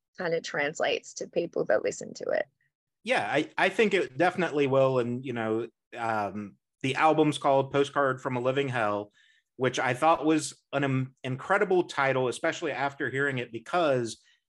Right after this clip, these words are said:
Speaker 2: like, again, I'm thirty-eight years old. I've, you know, battled mental health m-, as long as I can remember, you know, and to me, the, the kind of, like, symbolism with that of, like,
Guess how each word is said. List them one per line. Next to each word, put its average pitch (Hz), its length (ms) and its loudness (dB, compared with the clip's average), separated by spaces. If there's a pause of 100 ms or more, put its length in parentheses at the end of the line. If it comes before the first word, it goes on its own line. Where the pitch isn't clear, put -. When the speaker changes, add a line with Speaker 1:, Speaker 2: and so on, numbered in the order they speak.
(140)
Speaker 2:
like, 127 300 -4 (720)
again, 139 280 4
I'm 123 120 2
thirty-eight 143 500 2
years 110 220 -6
old. 110 340 2 (100)
I've, 117 320 -4 (200)
you 123 120 -2
know, 110 200 0
battled 117 500 0
mental 117 280 -2
health 117 260 -2 (560)
m-, 117 280 -10 (140)
as 127 180 0
long 156 200 6
as 139 80 0
I 131 120 4
can 135 120 -6
remember, 113 460 2
you 113 140 0
know, 113 360 -2 (460)
and 139 480 0 (640)
to 170 100 0
me, 196 320 2
the, 139 420 0
the 117 260 -6
kind 160 220 -4
of, 151 140 -4
like, 120 240 -2
symbolism 131 600 0
with 113 200 -2
that 117 340 -2
of, 120 220 -4
like, 113 340 -2